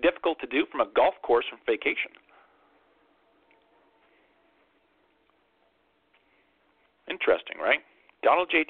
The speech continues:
Trump. He seems moving very fast with his appointments, although talented people. You know, he and his, his transition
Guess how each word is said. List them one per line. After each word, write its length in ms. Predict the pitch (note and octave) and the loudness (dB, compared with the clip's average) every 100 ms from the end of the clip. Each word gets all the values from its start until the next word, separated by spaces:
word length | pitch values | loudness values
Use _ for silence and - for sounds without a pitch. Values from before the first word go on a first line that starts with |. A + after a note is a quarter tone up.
| - | 0
Trump. 240 | C#3 - - _ _ _ - - - | 0 0 -18 _ _ _ -20 -20 -14
He 100 | - - | -8 -2
seems 140 | F#3 - | -2 -2
moving 340 | D#3+ D#3+ B2 G2+ | 0 0 0 2
very 220 | C#3 F3+ - | 2 2 2
fast 280 | C#3+ D3 - | 2 2 0
with 100 | C#3 | -4
his 120 | C3 | -4
appointments, 460 | A2 - A#2+ A2+ G#2+ - - _ _ _ _ - | -6 -2 -2 -2 -12 -14 -20 _ _ _ _ 0
although 240 | C3+ B2+ A#2 - | 2 4 2 2
talented 440 | E3+ E3 - - | 0 0 -4 -4
people. 400 | - A2+ C#3 D#3+ _ _ _ _ _ _ _ _ - | -6 0 2 2 _ _ _ _ _ _ _ _ -4
You 60 | |
know, 220 | G#2+ A2+ A#2 - | 2 2 2 -2
he 180 | D#3 D#3 | 0 0
and 160 | C#3+ B2+ | -2 -2
his, 140 | - A#2+ - - - | 0 0 -2 -12 0
his 180 | B2 A#2 - _ _ - | 0 0 -8 _ _ -8
transition 560 | - C3+ B2 D3+ B2+ | -2 0 2 0 0